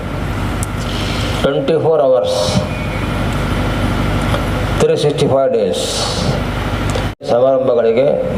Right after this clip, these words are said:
ಮದುವೆಗಳಿಗೆ, ಇನ್ನಿತರ ಯಾವುದೇ ಶುಭ ಸಮಯಗಳಿಗೆ ನಾವು ಹೋಗ್ಲಿಕ್ಕೆ ಆಗೋದಿಲ್ಲ. ವೈಯಕ್ತಿಕವಾಗಿ ನನಗೆ ಅಷ್ಟು ಹೋಗ್ಲಿಕ್ಕೆ ಆಗಿಲ್ಲ.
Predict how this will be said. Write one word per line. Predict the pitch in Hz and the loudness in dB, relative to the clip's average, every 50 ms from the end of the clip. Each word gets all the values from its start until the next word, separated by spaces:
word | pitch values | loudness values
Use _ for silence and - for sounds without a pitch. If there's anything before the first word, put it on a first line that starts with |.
| 98 98 | 4 4
ಮದುವೆಗಳಿಗೆ, | 107 110 117 135 135 131 127 123 113 110 113 127 | 4 4 4 4 4 4 6 6 6 6 6 4
ಇನ್ನಿತರ | 131 - - 113 117 123 127 127 127 127 | 4 4 4 2 4 4 4 4 4 4
ಯಾವುದೇ | 120 110 104 113 117 127 123 123 | 4 6 6 4 4 4 2 2
ಶುಭ | 117 117 113 127 | 2 4 4 4
ಸಮಯಗಳಿಗೆ | 123 - 127 117 113 113 117 123 | 4 4 4 4 4 4 4 4
ನಾವು | 127 120 113 | 4 4 4
ಹೋಗ್ಲಿಕ್ಕೆ | 151 170 175 170 143 - 127 | 4 4 4 4 4 4 4
ಆಗೋದಿಲ್ಲ. | 117 117 107 101 95 - - - - - - - - - - - - - - - - - - - - - - - - - - - - - - - - - - - - - - - - - | 4 4 4 4 4 2 2 0 -2 -6 -6 -6 -4 -4 -4 -4 -4 -4 -4 -2 -2 -2 -2 -2 -2 -2 -2 -2 -2 -2 -2 -2 -2 0 0 0 0 0 0 0 0 0 0 0 2 2
ವೈಯಕ್ತಿಕವಾಗಿ | 127 151 151 156 156 151 143 135 151 147 | 4 2 4 4 2 2 4 4 4 4
ನನಗೆ | 139 131 135 139 131 | 6 4 4 4 4
ಅಷ್ಟು | 127 127 - 143 | 4 4 4 4
ಹೋಗ್ಲಿಕ್ಕೆ | 131 127 131 131 127 123 117 | 4 4 4 4 4 2 2
ಆಗಿಲ್ಲ. | 113 110 - 110 104 | 0 0 0 0 0